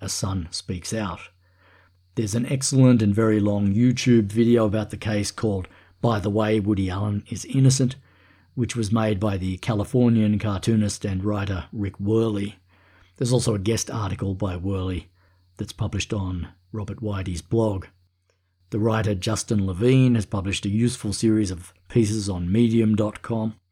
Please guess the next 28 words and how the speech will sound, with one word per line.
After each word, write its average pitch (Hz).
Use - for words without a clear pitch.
A -
blogger 120
who 107
blogs 104
under 104
the 98
name 95
Nadia 107
Lodijo 98
has 98
compiled 107
a 98
lot 101
of 90
very 104
useful 98
information 98
on 87
her 117
pages. 101
And 107
finally, 127
there's 104
a 104
lot 101
of 90
useful 104
material 95